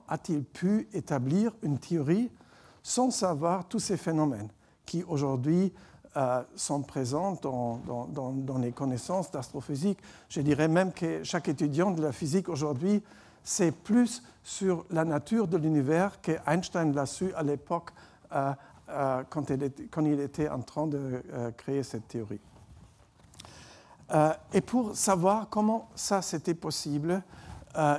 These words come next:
il faut voir l'histoire, il faut, euh, voir les pas qui l'ont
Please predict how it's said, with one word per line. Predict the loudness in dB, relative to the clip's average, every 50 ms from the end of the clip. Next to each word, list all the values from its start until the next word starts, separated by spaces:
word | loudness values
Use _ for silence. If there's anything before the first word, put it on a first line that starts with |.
| 0 -2
il | -2 -2 -2
faut | -2 -2 0 0 0 -2 -4 -8
voir | -4 0 2 4 4 4 2
l'histoire, | 0 -2 -2 -4 -4 -2 -2 -2 -2 -2
il | -6 -8
faut, | -8 -6 -4 -4 -4 -6 -10 -10 -6 -4
euh, | -2 -2 -4 -4 -8
voir | -8 -6 -4 0 0 0 0 0
les | 0 0 0 -2
pas | -4 -4 -2 0 0 0 0 -2 -8 -18 -20 -20 _ -6
qui | -2 0 2
l'ont | 4 4 2 0 -2 -4